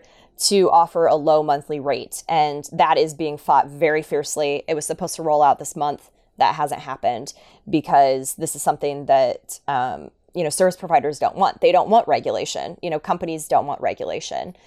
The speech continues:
And, uh, so the likelihood of this,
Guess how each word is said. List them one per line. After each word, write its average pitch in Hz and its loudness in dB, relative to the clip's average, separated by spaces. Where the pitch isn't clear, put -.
And, 147 2
uh, 139 4
so 160 4
the 175 0
likelihood 180 2
of 151 -4
this, - -4